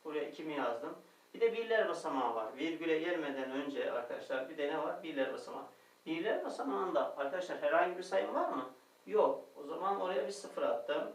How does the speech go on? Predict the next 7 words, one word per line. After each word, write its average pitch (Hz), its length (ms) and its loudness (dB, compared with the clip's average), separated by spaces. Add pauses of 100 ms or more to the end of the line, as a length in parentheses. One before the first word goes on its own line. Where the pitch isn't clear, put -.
(460)
Virgülümü 139 520 -2 (260)
yine 131 220 -6
kaydırdım. - 500 2 (420)
Onda 226 420 4
birler 202 320 2
basamağı. 120 420 -2
Yani 170 560 2